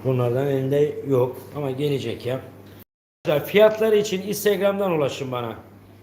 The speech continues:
Burada fiyat vermek olmuyor. Şu an paylaşım yapıyoruz. Hani burada bir satış yapmıyoruz, paylaşım yapıyoruz.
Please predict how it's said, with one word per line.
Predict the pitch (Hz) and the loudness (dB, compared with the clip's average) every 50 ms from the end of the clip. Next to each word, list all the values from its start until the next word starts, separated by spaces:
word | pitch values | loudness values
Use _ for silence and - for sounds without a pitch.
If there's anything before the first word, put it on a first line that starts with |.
| - - - - - - - - | -20 -20 -20 -20 -20 -16 -8 -4
Burada | 185 185 175 185 185 | -2 0 4 4 4
fiyat | 185 - 180 190 190 185 - | 4 4 4 4 4 4 4
vermek | 180 190 180 180 175 180 - 143 | 4 4 4 4 2 0 0 2
olmuyor. | 185 202 190 170 156 135 120 123 139 165 160 113 - - - - - - - - - - - | 4 6 6 6 4 2 2 2 0 0 0 -2 -8 -14 -18 -20 -20 -20 -20 -20 -20 -20 -10
Şu | - - 180 | -2 0 2
an | 185 180 170 | 2 2 2
paylaşım | 180 180 185 185 190 175 170 - 190 180 | 4 6 6 6 6 4 2 2 0 0
yapıyoruz. | 165 139 123 120 120 120 117 107 104 - - | 0 0 0 -2 -4 -4 -4 -4 -4 -6 -6
Hani | 139 151 151 147 | -4 -4 -2 -2
burada | 151 151 160 160 | -2 0 0 0
bir | 151 156 147 - - - - - - - - - - - - - - - - | 0 -2 -4 -6 -8 -16 -20 -20 -20 -20 -20 -20 -20 -20 -20 -20 -20 -20 -20
satış | - - - 160 156 - 156 - - | -16 -8 -6 -6 -6 -6 -6 -4 0
yapmıyoruz, | 180 180 165 - 123 120 120 131 151 147 - - | 2 2 2 2 -2 -6 -6 -6 -8 -8 -4 0
paylaşım | 151 156 160 160 147 - 165 165 | 2 2 2 2 0 0 -2 -2
yapıyoruz. | 143 127 113 98 101 107 110 127 165 151 | -2 -2 -2 -2 -4 -6 -6 -6 -6 -6